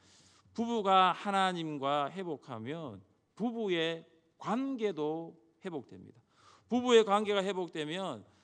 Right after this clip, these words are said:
자녀의 관계도 회복되는 줄 믿습니다. 화목제의 예배자는 번제와 같이 제물의 머리에 안수를 하고 제물을 죽입니다.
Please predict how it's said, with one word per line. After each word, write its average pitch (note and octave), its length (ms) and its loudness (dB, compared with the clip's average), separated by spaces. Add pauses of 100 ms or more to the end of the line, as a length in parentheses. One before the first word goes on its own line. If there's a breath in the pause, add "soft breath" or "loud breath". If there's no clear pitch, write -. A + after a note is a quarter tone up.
(140 soft breath)
자녀의 F#3+ 680 0
관계도 C#3+ 920 -6 (280)
회복되는 C3 640 -8
줄 D#3 360 -8 (260)
믿습니다. A2+ 840 -8 (1040 soft breath)
화목제의 F#3 1040 0
예배자는 D3+ 800 -6 (140)
번제와 G3 420 -2
같이 C3 640 -10 (400 soft breath)
제물의 G3 640 0
머리에 E3 360 -2
안수를 C#3+ 520 -6
하고 C3+ 720 -10
제물을 D3+ 380 -6
죽입니다. A#2 460 -14